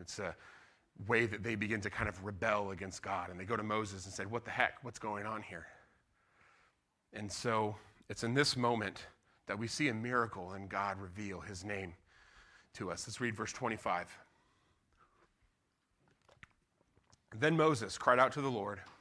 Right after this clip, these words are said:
and the Lord showed him a piece of wood. Everyone say wood.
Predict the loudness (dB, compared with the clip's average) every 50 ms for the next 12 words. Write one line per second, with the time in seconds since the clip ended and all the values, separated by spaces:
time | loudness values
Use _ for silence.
0 | -20 _ _ _ _ -2 2 2 4 6 8 10 10 10 8 6 0 0 6 10
1 | 10 10 10 10 8 6 6 6 2 -2 -6 -10 -4 2 2 2 4 6 6 6
2 | 8 8 8 6 6 4 4 8 10 12 12 10 8 0 -8 -10 _ 2 2 4
3 | 4 4 6 6 6 8 8 6 6